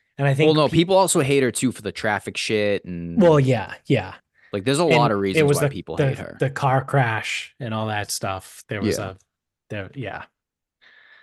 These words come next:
Speaker 1: There's a lot. There, like I said, there's a lot of reasons why people don't like her. <laughs> Um, but I think also her, someone who works in her cabinet, if that's what it's called, I don't know what a, in her, like, mayoral fucking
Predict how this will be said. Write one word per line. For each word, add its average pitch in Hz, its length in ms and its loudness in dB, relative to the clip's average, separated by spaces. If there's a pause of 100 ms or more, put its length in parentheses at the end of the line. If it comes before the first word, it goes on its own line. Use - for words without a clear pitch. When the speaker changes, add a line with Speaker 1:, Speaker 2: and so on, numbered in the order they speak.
(360)
Speaker 1:
There's 147 160 4
a 143 40 6
lot. 120 360 0
There, 151 160 4
like 143 160 2
I - 20 0
said, 113 140 -8
there's 147 160 2
a 156 60 2
lot 139 200 2
of 113 80 -8
reasons 98 260 -14
why 95 80 -14
people 101 220 -12
don't 95 160 -16
like - 220 -18
her. - 140 -20 (380)
<laughs> - 600 -2
Um, 226 180 0 (840)
but 131 400 2 (800)
I 147 60 0
think 151 180 2
also 135 420 4
her, 131 880 0
someone 156 320 0
who 156 140 2
works 135 480 -4
in 131 100 -4
her 123 540 -6
cabinet, 120 680 -2
if 123 140 -6
that's 131 240 -4
what 139 100 0
it's 135 160 -2
called, 135 220 0
I 113 80 -8
don't 110 100 -6
know 107 80 -8
what 101 160 -12
a, 101 320 -10
in 117 160 -6
her, 110 360 -6
like, 107 260 -8
mayoral 107 720 -6
fucking 101 560 -12